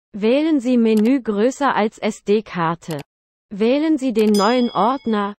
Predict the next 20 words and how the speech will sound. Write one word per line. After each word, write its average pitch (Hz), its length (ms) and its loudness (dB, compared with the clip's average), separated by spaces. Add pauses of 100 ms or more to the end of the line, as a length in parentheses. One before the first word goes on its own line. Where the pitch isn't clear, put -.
(100)
in 214 140 2
den 233 260 2
wir 226 120 2
diese 240 320 -2
Dateien 208 600 0
kopieren 202 680 -4
möchten. 151 520 -10 (880)
Wählen 285 420 0
Sie 247 200 0
Einfügen. 185 800 -2 (340)
Bitte 294 280 -2
überprüfen 247 840 -2
Sie 208 160 -2
unbedingt 233 720 -2
manuell 202 560 0
im 196 200 -2
Micro 208 520 -2
S - 240 -8
D 196 160 -2
Ordner, 202 560 -2